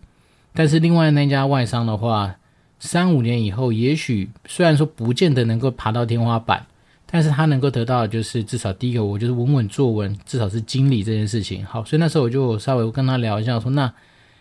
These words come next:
好，一样是经理，你觉得在现在这家公司，你需要多久的时间才有机会摸到这个经理这个 title？”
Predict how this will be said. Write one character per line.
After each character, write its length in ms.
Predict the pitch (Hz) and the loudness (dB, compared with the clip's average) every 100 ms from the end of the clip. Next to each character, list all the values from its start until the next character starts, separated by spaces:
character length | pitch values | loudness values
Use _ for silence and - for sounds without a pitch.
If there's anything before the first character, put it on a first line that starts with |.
| _ _ _ | _ _ _
好， 200 | - 123 | -2 0
一 100 | 127 | 2
样 220 | 165 147 | 4 4
是 120 | 143 | 2
经 320 | 131 135 135 | 0 2 2
理， 180 | 120 - - _ _ _ _ _ _ _ - | 0 -2 -10 _ _ _ _ _ _ _ -2
你 160 | 147 139 | 4 4
觉 180 | 104 123 | 4 2
得 140 | 143 | 4
在 100 | 147 | 2
现 160 | 147 147 | 2 2
在 120 | 135 | 2
这 60 | 127 | 2
家 120 | 120 | 0
公 160 | 123 | 0
司， 140 | 117 123 | 0 0
你 120 | 104 | -2
需 140 | 92 | -2
要 100 | 120 | -2
多 360 | 113 - 143 156 | -2 2 4 4
久 160 | 147 107 | 2 0
的 80 | |
时 100 | 107 | -2
间 140 | 117 110 | -2 -2
才 100 | 117 | 0
有 80 | 104 | -2
机 180 | - | -2
会 140 | 107 110 | -2 0
摸 340 | 107 117 123 | 0 2 2
到 200 | 123 117 | 2 0
这 160 | 107 113 | 0 -2
个 100 | 107 | -4
经 260 | - 120 | -2 -2
理 140 | 117 98 | -2 -2
这 140 | 107 | -2
个 100 | 110 | -4
title？” 480 | 101 107 104 - - | -2 -4 -4 -4 -6